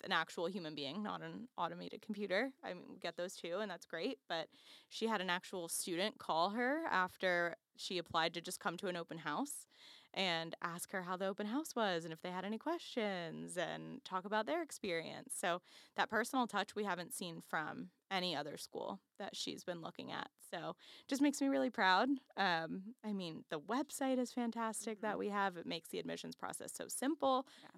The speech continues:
Speaker 1: not the same at other schools.
Speaker 2: <laughs>
Speaker 1: So, you know, I always just thought that I was biased because I went here, but now actually looking at the logistical steps of, um, admissions, I mean, Moravian is just at the top of its game. So she's really excited. She loved her campus tour.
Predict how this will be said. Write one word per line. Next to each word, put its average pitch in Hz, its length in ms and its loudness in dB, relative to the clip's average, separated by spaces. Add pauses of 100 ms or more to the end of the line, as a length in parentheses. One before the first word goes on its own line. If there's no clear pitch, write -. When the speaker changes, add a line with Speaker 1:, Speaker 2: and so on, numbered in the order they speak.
Speaker 1:
not 269 200 2
the 254 100 -2
same - 220 -6
at - 100 -8
other - 180 -8
schools. - 440 -10 (160)
Speaker 2:
<laughs> 226 120 -4
Speaker 1:
So, 160 360 6 (360)
you 226 80 -4
know, 220 80 4
I 175 120 6
always 202 240 6
just 196 160 -4
thought 170 160 6
that 156 100 2
I 143 80 2
was 143 160 -4
biased 151 400 6
because 175 180 -8
I - 60 -4
went 175 240 0
here, - 300 -10
but - 100 -6
now 165 180 4
actually 226 380 8
looking 196 320 4
at 170 220 2
the 170 280 2
logistical 196 540 -2
steps - 560 2
of, 143 400 -2 (580)
um, 120 440 -6 (100)
admissions, - 760 -2
I 185 100 0
mean, 165 320 -2 (360)
Moravian 185 520 2
is - 160 -6
just - 220 -6
at - 180 2
the - 80 -6
top 160 260 -4
of 170 80 -6
its - 180 -8
game. - 380 -2 (200)
So 254 120 4
she's 269 240 6
really 262 180 8
excited. 220 360 2
She - 160 0
loved 175 280 4
her 220 120 -2
campus 196 440 -2
tour. 202 460 4